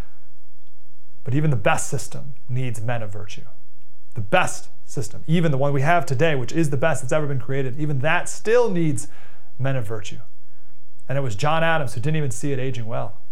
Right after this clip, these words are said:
He didn't see it going well even at the time. He said, "There's so much, uh, rascality," there's dishonesty, "so much dishonesty, so much venality and corruption, so much avarice and ambition,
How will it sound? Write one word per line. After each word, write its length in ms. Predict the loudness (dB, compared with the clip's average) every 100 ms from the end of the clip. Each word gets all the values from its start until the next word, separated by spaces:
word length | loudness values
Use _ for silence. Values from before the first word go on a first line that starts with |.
| -2 -2 0
He 100 | 0
didn't 160 | 0 0
see 140 | 0
it 60 | 0
going 260 | 0 0
well 240 | 0 0 0
even 140 | -2
at 60 | -2
the 60 |
time. 460 | -2 0 0 0 0 0 0 0 0 0 0 0
He 80 | 2
said, 200 | 2 4
"There's 160 | 2 2
so 300 | 2 2 2
much, 380 | 2 2 0 0 0 0
uh, 320 | 2 2 0
rascality," 1160 | 2 2 2 0 0 0 2 2 0 0 -2 -2 -2 0 0
there's 120 | -2
dishonesty, 680 | 0 0 0 -2 -2 0 0 0
"so 160 | 0 2
much 160 | 2
dishonesty, 560 | 2 0 0 0 0 0
so 160 | 0 0
much 180 | 0 0 -2 0
venality 720 | 0 2 2 2 0 0 -2 0
and 180 | 0 0 0
corruption, 560 | 0 0 0 0 0
so 160 | 0 0
much 160 | 0 0
avarice 480 | 0 2 0 -2 -2
and 80 | -2
ambition, 520 | 0 0 0 0 0